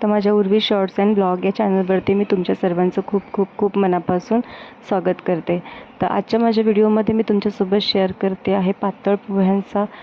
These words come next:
चिवडा. तुम्ही पाहू शकता, इथे मी अर्धा किलोचा पातळ पोह्यांचा चिवडा बनवलेला आहे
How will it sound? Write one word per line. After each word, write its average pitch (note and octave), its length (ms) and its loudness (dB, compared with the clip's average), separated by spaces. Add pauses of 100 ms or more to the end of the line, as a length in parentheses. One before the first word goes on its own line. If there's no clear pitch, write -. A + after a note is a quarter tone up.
(200)
चिवडा. F3+ 320 0
तुम्ही - 640 -6
पाहू A3 320 -2
शकता, A3 540 -4
इथे G3+ 240 -2
मी G#3+ 220 -4
अर्धा G3 340 -2
किलोचा G#3+ 340 -4
पातळ G3 360 -2
पोह्यांचा G#3 420 0
चिवडा F3+ 400 0 (480)
बनवलेला G3 640 2
आहे G3 240 0